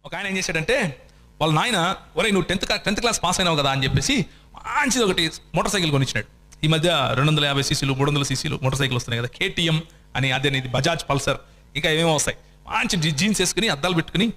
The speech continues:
ఇట్లనే మీ ఊరికాడనే అనుకోండి, ఆడవాళ్ళ, ఆ, ఎవరో ఆ, ఒక పాప కాలేజీకి పోతుంది, ఆ పాపకు చూపించాలి ఇప్పుడు. బండి వేసుకొని వస్తున్నాడు, ర్ర్ ర్ర్ సౌండ్ వస్తుంది.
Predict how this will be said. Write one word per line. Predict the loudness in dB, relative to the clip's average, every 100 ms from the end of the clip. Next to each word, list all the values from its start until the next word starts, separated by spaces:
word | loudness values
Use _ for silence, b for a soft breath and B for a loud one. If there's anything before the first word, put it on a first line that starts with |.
| -8 -20 -20 -16 -6
ఇట్లనే | -2 0 2
మీ | 2
ఊరికాడనే | 2 2 2 0
అనుకోండి, | 0 0 2
ఆడవాళ్ళ, | 2 2 2 2 0 -2 B B -2
ఆ, | 0 2 2 0 -2 -8 -10 -2
ఎవరో | 0
ఆ, | 0
ఒక | 0 -2
పాప | 0 0
కాలేజీకి | 0 0 0
పోతుంది, | 0 0 0
ఆ | 2
పాపకు | 2 2
చూపించాలి | 0 0 -2
ఇప్పుడు. | -4 -10 -18 -20 -20 -20 -20 -8
బండి | -2 0
వేసుకొని | 0 0
వస్తున్నాడు, | 2 0 -2 -10 -20 -20 -20 -20 -20 -20 -20 -20 -14 -2
ర్ర్ | 0 0 0 -2 -2 0
ర్ర్ | -2
సౌండ్ | 0 0
వస్తుంది. | 2 2 0